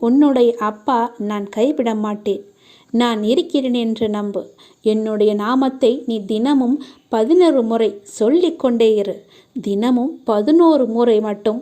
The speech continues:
சொன்னால் போதும். சீக்கிரமாகவே உன் கண்ணுக்கு நான் புலப்படுவேன். நான் சொல்வது போல செய்துவிடு. என் நாமத்தை மறக்காமல்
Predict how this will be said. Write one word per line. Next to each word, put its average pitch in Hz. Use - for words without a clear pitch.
சொன்னால் 262
போதும். 214
சீக்கிரமாகவே 240
உன் 226
கண்ணுக்கு 269
நான் 233
புலப்படுவேன். 214
நான் 202
சொல்வது 208
போல 247
செய்துவிடு. 233
என் 208
நாமத்தை 202
மறக்காமல் 247